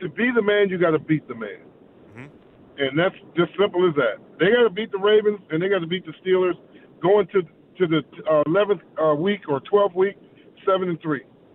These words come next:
Speaker 2: Seven and three?
Speaker 1: Plain and simple. Yeah, 'cause they win two games, they'll be seven and three.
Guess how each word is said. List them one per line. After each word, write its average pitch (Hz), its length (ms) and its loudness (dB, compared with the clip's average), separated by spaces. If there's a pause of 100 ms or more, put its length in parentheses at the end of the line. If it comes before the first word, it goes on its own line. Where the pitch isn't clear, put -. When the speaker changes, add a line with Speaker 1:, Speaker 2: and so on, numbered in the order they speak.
(1300)
Speaker 2:
Seven 196 320 -10
and 226 100 -16
three? 214 80 -16
Speaker 1:
Plain 196 200 0
and 180 100 -6
simple. - 300 -12 (680)
Yeah, 233 240 2
'cause 196 120 0
they 202 100 4
win 214 220 2
two 240 140 -8
games, 240 220 2
they'll 202 80 2
be 190 140 -12
seven 214 200 0
and 208 100 -4
three. 269 240 -10